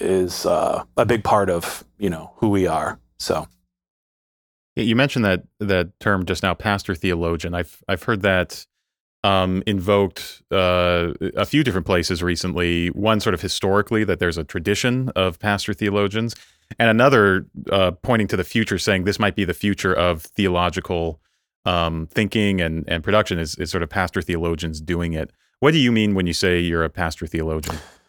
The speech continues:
Speaker 1: Yeah, well, uh, very simply, it means everything I do, I see as theological. Institution building,
Speaker 2: Mm.
Speaker 1: for instance, like planning a church. It's not just like going to the Harvard, Harvard Business Review or listen to a bunch of ted Talks about, like,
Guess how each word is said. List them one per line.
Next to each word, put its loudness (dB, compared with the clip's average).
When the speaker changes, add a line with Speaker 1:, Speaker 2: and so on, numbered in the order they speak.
Speaker 1:
Yeah, 6
well, 4
uh, -2
very 4
simply, 2
it 2
means 0
everything 2
I 0
do, 0
I 2
see -2
as -2
theological. -4
Institution 0
building, 0
Speaker 2:
Mm. -6
Speaker 1:
for -2
instance, -4
like 0
planning 0
a -2
church. -4
It's 2
not 4
just 0
like 0
going 2
to 0
the 4
Harvard, 2
Harvard 0
Business 0
Review 0
or 2
listen 2
to 0
a 2
bunch 0
of 0
ted 2
Talks -2
about, 2
like, 0